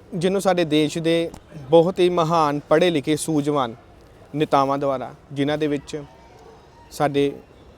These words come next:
ਇਸ ਕਮੇਟੀ ਦੇ ਮੈ-, ਅ, ਚੇਅਰਮੈਨ ਸਨ ਡਾਕਟਰ ਅੰਬੇਦਕਰ ਸਾਹਿਬ, ਇਸ ਤੋਂ ਇਲਾਵਾ ਦੇਸ਼ ਦੇ ਹੋਰ ਪ੍ਰਮੁੱਖ ਨੇਤਾਵਾਂ ਨੇ ਮਿਲ ਕੇ, ਪੜ੍ਹੀਆਂ ਲਿਖੀਆਂ ਸ਼ਖਸੀਅਤਾਂ ਨੇ ਮਿਲ ਕੇ, ਗੋਖਲੇ ਸਾਹਿਬ ਹੋ ਗਏ, ਨਹਿਰੂ ਸਾਹਿਬ ਹੋ ਗਏ, ਉਹਨਾਂ ਦੇ ਫਾਦਰ ਸਾਹਿਬ,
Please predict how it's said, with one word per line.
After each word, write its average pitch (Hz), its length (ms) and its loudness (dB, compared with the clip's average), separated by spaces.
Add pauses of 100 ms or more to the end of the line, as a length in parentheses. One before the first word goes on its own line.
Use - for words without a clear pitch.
(320)
ਇਸ 170 140 -4
ਕਮੇਟੀ 147 400 0
ਦੇ 151 100 2
ਮੈ-, 139 140 -2
ਅ, 131 400 -2 (100)
ਚੇਅਰਮੈਨ 156 400 2
ਸਨ 135 280 -8 (160)
ਡਾਕਟਰ 135 220 -2
ਅੰਬੇਦਕਰ 127 320 -2
ਸਾਹਿਬ, 120 280 -6 (360)
ਇਸ 151 120 -2
ਤੋਂ 165 120 0
ਇਲਾਵਾ 131 380 0 (460)
ਦੇਸ਼ 139 320 -2
ਦੇ 156 120 -2
ਹੋਰ 151 320 2
ਪ੍ਰਮੁੱਖ 165 300 0
ਨੇਤਾਵਾਂ 123 420 -2
ਨੇ 120 100 -6
ਮਿਲ 120 280 -4
ਕੇ, 107 140 -10 (680)
ਪੜ੍ਹੀਆਂ 170 240 2
ਲਿਖੀਆਂ 156 240 -2
ਸ਼ਖਸੀਅਤਾਂ 139 560 -4
ਨੇ 139 180 -4 (160)
ਮਿਲ 117 180 -2
ਕੇ, 117 200 -8
ਗੋਖਲੇ 123 400 -2
ਸਾਹਿਬ 120 300 -2
ਹੋ 127 160 -6
ਗਏ, 110 240 -6 (180)
ਨਹਿਰੂ 123 280 -4
ਸਾਹਿਬ 117 280 -4
ਹੋ 120 100 -4
ਗਏ, 110 220 -8
ਉਹਨਾਂ 120 160 -8
ਦੇ 120 80 -8
ਫਾਦਰ 113 300 -4
ਸਾਹਿਬ, 110 340 -6